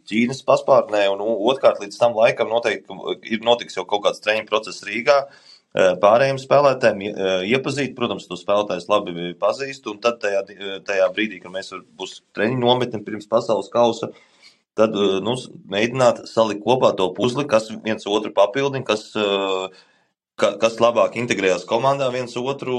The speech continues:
un, nu, jā, nu, tas, tas, tas būs darbs no soli pa solim no darba procesa.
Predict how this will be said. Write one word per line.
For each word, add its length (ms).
un, 100
nu, 140
jā, 320
nu, 220
tas, 200
tas, 220
tas 180
būs 200
darbs 300
no 340
soli 260
pa 100
solim 400
no 100
darba 280
procesa. 460